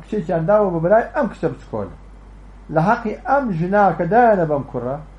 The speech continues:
خوشکە بچکۆلەکەیان مارە کرد بوو لە کوڕی ئەو ماڵە، کوڕەکەش بچکۆلە.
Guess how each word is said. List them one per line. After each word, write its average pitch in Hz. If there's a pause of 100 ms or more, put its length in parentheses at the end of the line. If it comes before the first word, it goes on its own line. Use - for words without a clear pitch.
(320)
خوشکە 165
بچکۆلەکەیان 185
مارە 196
کرد 226
بوو 226
لە 190
کوڕی 247
ئەو 262
ماڵە، 220
کوڕەکەش 196
بچکۆلە. 98